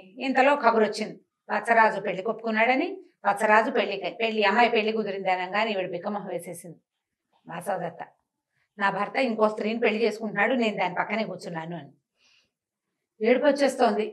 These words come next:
ఆవిడకి ఏం చేయాలో తెలియటం లేదు. వాళ్ళు ఏదో చెప్పారని తెలుసు ఆవిడకి, కానీ ఇంత తొందరగా అతను పెళ్లికి రెడీ అయిపోతాడు, మా ఆయన నన్ను మర్చిపోయాడు అని అనుకుంటే కష్టంగా ఉంటుంది కదా. ఆవిడ ఏడుపు మూతి పెట్టుకుని దీనంగా తిరుగుతుంటే ఈ వసంతకుడు,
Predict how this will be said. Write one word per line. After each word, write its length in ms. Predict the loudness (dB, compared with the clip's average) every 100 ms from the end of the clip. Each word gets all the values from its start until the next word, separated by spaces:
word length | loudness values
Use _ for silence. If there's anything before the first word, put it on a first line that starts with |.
| -12 _ _ -10
ఆవిడకి 200 | -8 -6 -6
ఏం 60 |
చేయాలో 380 | 0 4 6 6
తెలియటం 400 | 2 -2 0 -2
లేదు. 200 | -2 -10 -14 -18 _ 4
వాళ్ళు 220 | 4 6
ఏదో 220 | 4 4
చెప్పారని 560 | 4 2 6 6 8 2 -2
తెలుసు 320 | 2 2 4
ఆవిడకి, 520 | 8 10 10 8 0 -8 -2
కానీ 220 | 2 4 6
ఇంత 260 | 4 4
తొందరగా 480 | 4 4 6 6 8
అతను 240 | 8 8 6
పెళ్లికి 300 | 2 2 2
రెడీ 180 | 4 4
అయిపోతాడు, 480 | 4 6 6 4 0 -6 -10 4
మా 60 |
ఆయన 220 | 6 6 4
నన్ను 180 | 4
మర్చిపోయాడు 440 | 4 4 6 8 8
అని 140 | 6
అనుకుంటే 340 | 2 0 -2 4
కష్టంగా 440 | 4 4 2 4
ఉంటుంది 320 | 4 2 0
కదా. 240 | 0 2 2 0 -14 _ 2
ఆవిడ 160 | 4 4 4
ఏడుపు 260 | 2 0
మూతి 160 | -6 -4
పెట్టుకుని 420 | -6 -4 -8 -6
దీనంగా 460 | -4 -2 -4 0 0
తిరుగుతుంటే 580 | 0 -4 -8 -10 -8 -8 -8
ఈ 120 | -6
వసంతకుడు, 640 | -4 -4 -4 -4 -4 -8